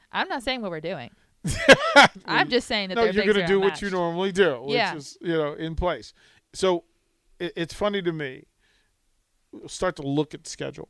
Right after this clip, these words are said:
Speaker 2: and go, "Okay,
Speaker 1: Uh-huh.
Speaker 2: it's Thursday night." Uh, I'm a little upset 'cause it should be. I was mad that, that that game wasn't the Big Ten game Saturday.
Speaker 1: Yeah, I don't know why it wasn't on there.
Speaker 2: I don't understand. Like, I,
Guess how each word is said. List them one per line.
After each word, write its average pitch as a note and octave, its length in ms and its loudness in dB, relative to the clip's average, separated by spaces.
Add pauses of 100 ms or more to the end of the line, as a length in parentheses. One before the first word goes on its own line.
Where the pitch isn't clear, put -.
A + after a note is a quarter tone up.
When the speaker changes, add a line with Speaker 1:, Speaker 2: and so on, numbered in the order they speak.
(100)
Speaker 2:
and C3 140 -14
go, C3 120 -14
"Okay, - 280 -16 (200)
Speaker 1:
Uh-huh. F#3 240 -12 (340)
Speaker 2:
it's - 120 -20
Thursday D3+ 400 -10
night." B2+ 380 -14 (600)
Uh, - 420 -16 (760)
I'm D3 100 -6
a C#3+ 80 0
little C#3 540 -6 (460)
upset A3+ 500 -10 (760)
'cause E3 160 0
it E3 120 -4
should F3 300 -6
be. F3 580 -6 (500)
I F#3 100 8
was F3+ 180 4
mad F3+ 460 6
that, D3+ 220 0
that C#3+ 200 -2
that D#3 220 0
game C#3 280 -2
wasn't B2+ 300 -4
the B2 80 -10
Big B2 200 -8
Ten A#2+ 200 -8
game A#2+ 240 -12
Saturday. - 300 -16 (1000)
Speaker 1:
Yeah, G3+ 240 -10
I A3 40 -10
don't A#3 140 -10
know B3+ 120 -8
why F3+ 280 -10
it F3 80 -10
wasn't F3 260 -12
on E3+ 240 -14
there. E3 240 -16
Speaker 2:
I D#3 160 8
don't D#3 240 4
understand. C3+ 520 -4
Like, B2+ 160 -10
I, D3 160 2